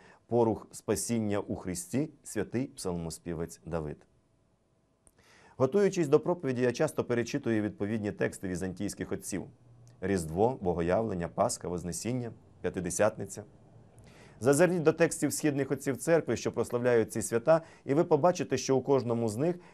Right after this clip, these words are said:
містяться схожі слова. Це свято, митрополія та глава усіх інших свят,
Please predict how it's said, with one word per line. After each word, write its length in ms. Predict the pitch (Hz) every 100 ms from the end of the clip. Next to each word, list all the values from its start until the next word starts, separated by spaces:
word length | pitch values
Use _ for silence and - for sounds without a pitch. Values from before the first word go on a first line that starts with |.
| -
містяться 600 | 127 165 170 175 165 156
схожі 420 | - 110 120 123
слова. 460 | 120 117 87 82 82 - _ _ _ _ _
Це 200 | - 104
свято, 560 | - 98 143 151 147 151 _ _ _ 95
митрополія 720 | 107 107 104 - 151 165 160
та 160 | 135
глава 340 | 110 120 117 127
усіх 520 | 104 - 113 101 -
інших 380 | 101 - 98 -
свят, 300 | - 80